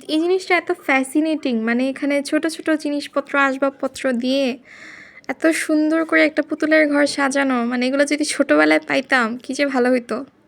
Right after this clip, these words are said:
But যাই হোক, এখন তো বড় হয়ে গেছি, but এটা খুবই ফ্যাসিনেটিং লাগছে আমার কাছে। এখানে ফ্রিজ দেখো, ছোট একটা হলুদ ফ্রিজ। <laughs> আর এটাও আমার কাছে অনেক সুন্দর লাগছে, এই ডেকোরেশনটা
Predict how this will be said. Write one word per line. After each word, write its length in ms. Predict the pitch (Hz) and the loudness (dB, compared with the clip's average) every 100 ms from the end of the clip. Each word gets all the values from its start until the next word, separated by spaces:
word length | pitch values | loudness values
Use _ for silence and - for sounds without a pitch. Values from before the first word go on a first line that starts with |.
| _ - - - _ _ _ - | _ -20 -20 -20 _ _ _ -6
But 360 | 254 254 - - - - - - - - | -2 -2 -4 -16 -16 -20 -20 -20 -20 -2
যাই 180 | 254 277 | 4 6
হোক, 100 | 277 | 6
এখন 220 | 269 294 | 4 2
তো 80 | 277 | 0
বড় 280 | 233 240 269 | 2 6 6
হয়ে 160 | 294 | 6
গেছি, 320 | 247 247 254 254 | 4 0 -2 0
but 160 | 254 - | 0 0
এটা 260 | 269 277 | 2 2
খুবই 340 | 277 - 311 320 | 0 2 4 4
ফ্যাসিনেটিং 560 | 254 240 247 233 240 | 2 2 0 0 0
লাগছে 260 | 220 220 233 | -2 -4 -8
আমার 160 | 214 | -8
কাছে। 220 | 226 233 233 | -8 -8 -4
এখানে 200 | 233 233 | -4 -4
ফ্রিজ 480 | - - 254 233 - | -4 0 0 -2 -6
দেখো, 220 | 208 - | -6 -6
ছোট 280 | 226 233 233 | -8 -8 -6
একটা 240 | 240 - | -8 -8
হলুদ 300 | 240 226 233 | -2 -2 -2
ফ্রিজ। 560 | - - 262 240 - - - - | -8 -12 -12 -10 -14 -14 -20 -2
<laughs> 1120 | 320 330 320 - - - - - - _ _ | 0 0 -2 -12 -20 -20 -20 -20 -20 _ _
আর 80 | 285 | 2
এটাও 260 | 294 277 302 | 4 6 4
আমার 220 | 277 269 | 4 2
কাছে 200 | 262 262 | 0 -2
অনেক 140 | 247 | -4
সুন্দর 280 | 247 247 233 | -2 0 0
লাগছে, 280 | 226 214 240 | 0 -4 -6
এই 40 | |
ডেকোরেশনটা 760 | 226 220 226 220 226 233 233 254 | -6 -6 -4 -6 -6 -8 -6 -8